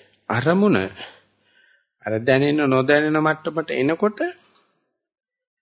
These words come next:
ඉස්සෙල්ලා නම් එන්නේ ඔය විපරිණාමයේ දුක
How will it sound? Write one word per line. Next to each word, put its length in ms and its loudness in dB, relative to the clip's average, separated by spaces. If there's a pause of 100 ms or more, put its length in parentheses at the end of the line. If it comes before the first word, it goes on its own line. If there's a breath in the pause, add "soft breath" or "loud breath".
(140)
ඉස්සෙල්ලා 520 0
නම් 220 0
එන්නේ 340 2
ඔය 140 4 (480 loud breath)
විපරිණාමයේ 880 0
දුක 240 -2